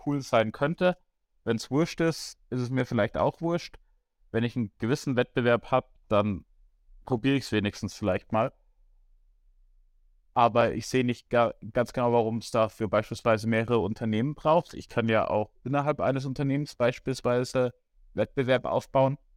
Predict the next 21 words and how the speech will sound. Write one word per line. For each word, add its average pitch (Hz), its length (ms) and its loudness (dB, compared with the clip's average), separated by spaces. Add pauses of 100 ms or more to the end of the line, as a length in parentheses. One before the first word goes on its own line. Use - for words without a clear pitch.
(440)
Sollte 104 280 -2
man 104 120 2
natürlich 101 320 0
mit 110 140 -4
Sinn 117 120 -2
und 110 120 0
Verstand 117 460 0
machen, 123 440 0
wenn 101 160 -2
dann 101 220 0
keiner 110 260 0
mehr 107 180 0
zusammenarbeitet, 113 800 0
weil 71 120 -2
alle 107 160 0
gegeneinander 113 460 0
arbeiten, 107 440 2
ist 85 400 -6
in 107 220 -4
gewisser 101 320 -2
Weise 98 400 0